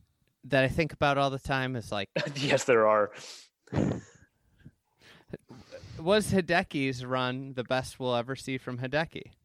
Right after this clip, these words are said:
Speaker 1: Was, you know, it's becoming more and more clear that Day's run was the best we'll ever see from Day,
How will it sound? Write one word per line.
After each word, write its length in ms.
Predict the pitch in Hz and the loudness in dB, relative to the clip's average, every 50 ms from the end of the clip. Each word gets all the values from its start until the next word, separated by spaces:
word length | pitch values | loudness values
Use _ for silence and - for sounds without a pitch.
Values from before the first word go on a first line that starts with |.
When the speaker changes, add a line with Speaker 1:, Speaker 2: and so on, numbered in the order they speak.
| _ _ - | _ _ -6
Speaker 1:
Was, 260 | - 131 127 123 127 - _ _ _ | 0 0 0 0 0 -6 _ _ _
you 160 | - - 139 143 | -10 -4 -2 0
know, 180 | 135 123 123 - _ - | 0 0 -2 -4 _ -6
it's 180 | 147 143 - - | -6 -6 -6 -6
becoming 500 | - - 160 - - 170 170 160 151 143 | -2 -2 -2 0 2 0 0 0 0 0
more 220 | 139 139 143 143 | 2 2 2 2
and 80 | 139 135 | 2 2
more 180 | 131 131 123 | 0 0 0
clear 280 | - - 143 131 120 117 | -2 -2 -2 0 0 0
that 220 | 113 113 92 82 - | 0 -2 -4 -4 -4
Day's 360 | 123 120 120 123 127 110 113 | -2 -2 0 -2 -4 -4 -4
run 300 | 110 95 85 90 107 104 | -4 -4 -4 -4 -6 -8
was 160 | 101 107 - | -10 -10 -8
the 80 | - 113 | -10 -6
best 320 | 98 113 110 107 - - | -4 -4 -4 -4 -6 -6
we'll 120 | 117 110 | -4 -2
ever 180 | 107 104 101 110 | -2 -4 -4 -8
see 200 | - - 107 101 | -10 -8 -8 -10
from 200 | 101 - 95 98 | -8 -10 -12 -8
Day, 340 | 95 123 127 131 95 - - | -4 -2 -2 -2 -2 -4 -8